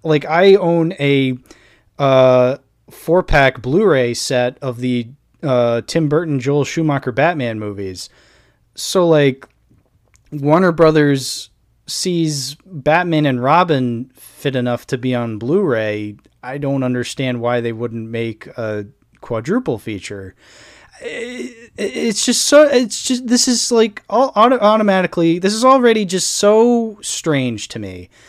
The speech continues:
that they, like, I mean, the sense that they made a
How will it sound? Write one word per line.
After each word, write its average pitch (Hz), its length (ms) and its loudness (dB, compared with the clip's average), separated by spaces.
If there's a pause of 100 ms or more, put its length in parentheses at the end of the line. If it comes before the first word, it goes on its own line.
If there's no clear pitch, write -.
(360)
that 127 520 2 (600)
they, 160 400 0
like, 208 320 -8 (320)
I 226 60 2
mean, 247 180 6
the 233 100 2
sense 262 280 2
that 208 140 0
they 190 120 2
made 160 240 4
a 135 260 2